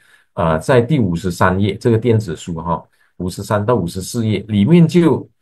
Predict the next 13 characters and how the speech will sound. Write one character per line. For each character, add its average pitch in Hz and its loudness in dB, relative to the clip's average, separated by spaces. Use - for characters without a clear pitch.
列 160 2
出 147 -4
了， 110 0
呃， 85 -4
善 151 2
知 117 -2
识， 120 -6
呃， 82 -2
的 92 -2
十 - 0
个 143 4
德 82 2
相 92 2